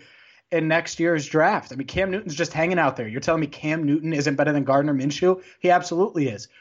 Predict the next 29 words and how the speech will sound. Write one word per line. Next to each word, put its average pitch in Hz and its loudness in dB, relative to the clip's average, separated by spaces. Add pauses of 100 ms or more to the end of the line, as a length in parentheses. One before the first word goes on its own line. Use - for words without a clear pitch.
(280)
But - -8
the 135 -4
Jaguars 156 2
wanna 147 0
retool. 151 2
They 151 2
wanna 147 4
complete 147 0
this 156 -4
rebuild. 139 4
They've 139 2
traded 151 2 (260)
some 156 0
of 151 2
their 143 4
players, 147 2 (340)
uh, 127 -2
over 165 4
the 147 0
past 143 0
couple 147 2
of 123 0
years. 147 4
They're, 139 2
they're 131 0
high-end 147 2
star 143 0
players, 143 -2
and 139 -2